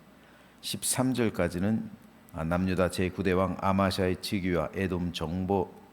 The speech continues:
정벌에 대해서, 십사 절에서 이십팔 절은 아마샤의 우상 숭배와 남유다의 대북 이스라엘 전쟁 패배에 대해서, 아, 기록하고 있습니다.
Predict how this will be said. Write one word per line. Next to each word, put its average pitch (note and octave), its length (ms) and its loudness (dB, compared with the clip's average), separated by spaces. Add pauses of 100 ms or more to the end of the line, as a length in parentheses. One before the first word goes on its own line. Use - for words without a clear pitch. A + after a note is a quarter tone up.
정벌에 G2+ 480 2
대해서, D2+ 320 -6 (500)
십사 F2+ 380 -2
절에서 F2+ 320 0
이십팔 E2+ 400 -2
절은 F#2 380 -2
아마샤의 F#2 500 0
우상 G2+ 440 -2
숭배와 F#2 520 0 (460)
남유다의 G2 640 4 (200)
대북 G2 560 0 (100)
이스라엘 F2+ 400 2
전쟁 F2+ 640 -2
패배에 G2+ 480 0
대해서, D2+ 420 -4 (380)
아, D#2+ 320 -8 (100)
기록하고 D#2+ 420 -6
있습니다. D2 380 -10